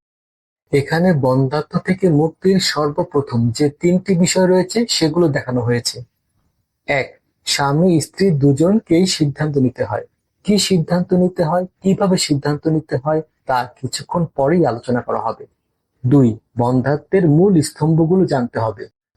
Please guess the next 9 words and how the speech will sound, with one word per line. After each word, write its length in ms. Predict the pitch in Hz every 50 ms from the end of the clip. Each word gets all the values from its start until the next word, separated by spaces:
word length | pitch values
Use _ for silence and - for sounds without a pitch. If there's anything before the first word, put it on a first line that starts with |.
| - 151 139
ধাপে 340 | 110 127 127 127 - 160 156
ধাপে 340 | 151 - 165 165 - 185 180
কিছুক্ষণের 720 | 180 - - - - - 175 - - - 175 180 180 165
মধ্যেই 520 | 143 143 147 143 - - 123 131 147 156 156 -
এই 180 | - 160 175 190
বিষয়গুলো 680 | 175 139 135 131 - - 147 151 147 143 165 170 139 139
উপস্থাপন 680 | 135 139 135 - 160 156 - - 151 139 - 131 123
করা 220 | 117 - - 117 110
হবে। 200 | - 110 - -